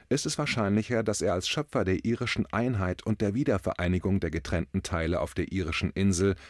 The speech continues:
in die Geschichte, zumindest der Iren, eingehen könnte.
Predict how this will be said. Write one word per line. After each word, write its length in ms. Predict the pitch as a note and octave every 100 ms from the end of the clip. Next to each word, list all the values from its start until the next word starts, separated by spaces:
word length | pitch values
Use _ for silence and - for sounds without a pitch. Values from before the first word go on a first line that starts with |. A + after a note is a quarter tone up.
| -
in 160 | - A2+
die 80 | A#2
Geschichte, 540 | C3 - D#3 - G2 - -
zumindest 520 | - B2+ C3+ D3 -
der 200 | C#3 -
Iren, 400 | C#3 C3+ F2 F#2 -
eingehen 480 | G#2 F#2 E2+ D#2 D2
könnte. 360 | - D2+ -